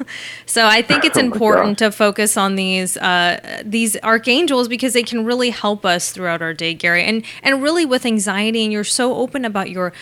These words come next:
Speaker 1: your journey with anxiety and worry. Um, and these are great examples.
Speaker 2: Yeah, and we need all the help we could get. And thank God we have the church to recommend these devotions to the archangels and all these novenas and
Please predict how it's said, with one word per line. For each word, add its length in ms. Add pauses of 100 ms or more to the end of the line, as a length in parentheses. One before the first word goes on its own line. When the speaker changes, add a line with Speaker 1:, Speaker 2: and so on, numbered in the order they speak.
(160)
Speaker 1:
your 120
journey 360
with 240
anxiety 880
and 220
worry. 480 (300)
Um, 220
and 140
these 160
are 80
great 260
examples. 720 (1400)
Speaker 2:
Yeah, 220 (100)
and 140
we 100
need 140
all 120
the 80
help 200
we 80
could 160
get. 180
And 160 (120)
thank 320
God 320
we 200
have 220
the 80
church 680
to 100
recommend 840 (380)
these 200
devotions 720
to 140
the 160
archangels 720
and 100
all 160
these 300
novenas 920
and 140